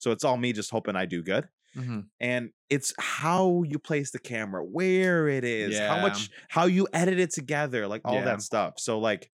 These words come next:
Speaker 1: like, I agree with what you're saying, but again, I think, I think it's there. I think that's, I think it's, I think,
Speaker 2: I get
Speaker 1: honestly, I
Speaker 2: that.
Speaker 1: think I'm reinforcing your earlier point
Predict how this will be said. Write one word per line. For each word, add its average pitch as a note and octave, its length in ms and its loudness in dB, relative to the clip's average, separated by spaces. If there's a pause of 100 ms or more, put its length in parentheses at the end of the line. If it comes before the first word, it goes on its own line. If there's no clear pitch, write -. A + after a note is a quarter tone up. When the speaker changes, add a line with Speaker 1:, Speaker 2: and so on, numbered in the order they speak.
Speaker 1:
like, D3 140 0
I F#3 100 4
agree A#3 220 2
with A3+ 120 2
what F#3+ 140 2
you're B2+ 80 2
saying, B2+ 380 0 (300)
but - 140 0 (600)
again, C#3+ 280 0
I G#2 120 -6
think, C#3+ 240 -4
I - 60 -10
think C3 180 -6
it's - 140 -8
there. D#3+ 320 -2
I - 100 -10
think C3+ 220 -8
that's, - 320 -4 (260)
I A2 60 -4
think D3 160 0
it's, - 160 -6
I A#2+ 100 -2
think, E3+ 220 -4
Speaker 2:
I - 60 0
get - 60 2
Speaker 1:
honestly, G3 220 2
I B2 40 6
Speaker 2:
that. A#2+ 60 2
Speaker 1:
think C3 100 0
I'm B2+ 80 -2
reinforcing D3 480 0
your C3+ 140 2
earlier D#3+ 300 4
point F3+ 380 0